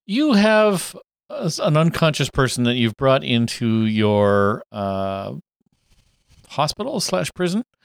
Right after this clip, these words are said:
Uh, you've locked them in a room. Why would you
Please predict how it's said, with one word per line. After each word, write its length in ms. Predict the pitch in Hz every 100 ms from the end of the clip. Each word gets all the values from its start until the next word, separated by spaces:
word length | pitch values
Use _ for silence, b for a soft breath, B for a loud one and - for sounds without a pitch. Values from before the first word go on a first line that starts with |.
| b b b b b _ _
Uh, 180 | - 135
you've 300 | 233 190 269
locked 420 | 165 175 220 202 -
them 160 | 196
in 140 | 180 147
a 80 |
room. 420 | 127 120 113 98 110 - _ _ _ _ _ _ _ _ _ -
Why 240 | 254 311
would 200 | 330 254
you 280 | 208 202